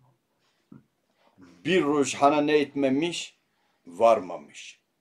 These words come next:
رَفَعَ عَنْهُ الْاِحْتِمَالَ فِيهِ Nebinin getirdiği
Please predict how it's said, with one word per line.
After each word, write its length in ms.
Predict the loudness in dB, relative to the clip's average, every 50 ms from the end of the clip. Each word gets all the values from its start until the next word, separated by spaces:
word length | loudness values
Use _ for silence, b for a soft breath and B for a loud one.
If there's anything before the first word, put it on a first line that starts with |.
| _ _ _ _ _ _ _ _ _ _ _ _ _ _ _ _ _ _ _ _ _
رَفَعَ 760 | -6 2 4 6 6 6 6 6 4 6 6 4 2 2 -2
عَنْهُ 360 | 0 2 2 2 2 0 -4 -4
الْاِحْتِمَالَ 1300 | -4 -4 -4 -6 -6 -6 -6 -6 -6 -8 -14 _ -6 -4 -4 0 4 4 6 8 6 6 4 4 0 -2
فِيهِ 720 | -4 -8 -14 -14 -14 -14 -14 -16 -20 -20 -20 -20 _ _ _ _ _ _ _ _ _ _ _ _ _ _ _ _ _ _ _ _ _ 0
Nebinin 600 | 4 4 4 4 4 2 0 0 0 -2 -2 2
getirdiği 1000 | 4 4 4 4 2 0 0 0 -4 -10 -8 -6 -4 -4 -4 -4 -8 -12 -16